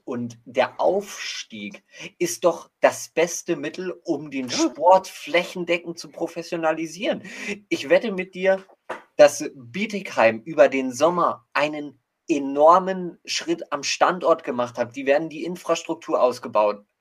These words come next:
Speaker 1: haben. Die Prozesse in dem Standort an sich werden sich einfach verändert haben, sage ich jetzt mal. Und wenn du das, wenn du jedes Jahr irgendwo einen Aufsteiger hast oder auch einen Absteiger,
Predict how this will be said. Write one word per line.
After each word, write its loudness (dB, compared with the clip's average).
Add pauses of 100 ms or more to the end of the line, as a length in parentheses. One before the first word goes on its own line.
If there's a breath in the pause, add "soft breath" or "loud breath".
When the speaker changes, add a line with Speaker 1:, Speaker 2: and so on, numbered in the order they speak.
(360 loud breath)
Speaker 1:
haben. 4
Die -10
Prozesse -2
in -4 (640)
dem 0
Standort 0
an -6
sich -6
werden 2
sich -8
einfach -4 (720)
verändert 6
haben, 2 (460)
sage 2
ich -12
jetzt -6
mal. -6 (560 soft breath)
Und -6 (140)
wenn -4
du -6
das, -6
wenn -4
du -8
jedes -6
Jahr 6
irgendwo -6
einen -4
Aufsteiger 0
hast 0
oder 0
auch 4
einen -12
Absteiger, 0